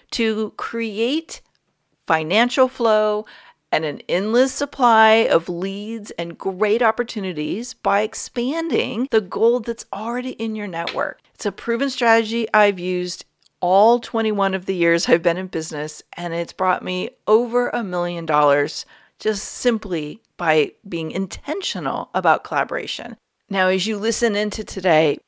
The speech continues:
pay attention to the strategies, find one that works for you, and be sure to tell us about it on the show page, or you can join us in the Amplify Your Authority Facebook community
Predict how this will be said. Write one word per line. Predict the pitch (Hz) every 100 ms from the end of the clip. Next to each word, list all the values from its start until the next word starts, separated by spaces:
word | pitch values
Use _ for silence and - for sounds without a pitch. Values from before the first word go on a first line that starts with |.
| _ -
pay | - 220
attention | 226 233 220 - 226 226
to | 240
the | 214
strategies, | - 202 175 175 160 180 170 170 - _ _ _
find | - 214 202 226
one | 233 247
that | 233
works | - 196 -
for | - 196
you, | 175 165 156 156 - -
and | 226 226
be | 226
sure | 214 - - 233 247 277 320 -
to | - 302
tell | 269 - 254 254
us | 240 -
about | 180 147 147
it | 156 -
on | 180 202 220
the | 226
show | - 180
page, | 175 175 160 156 - - - - -
or | 233 247 254
you | 247 208
can | 214 214
join | 202 185
us | 175 -
in | 233 247 254
the | 233
Amplify | - 180 175 175
Your | 170 175 160
Authority | 170 151 156 151 147
Facebook | - 214 - 262
community | 254 254 254 294 330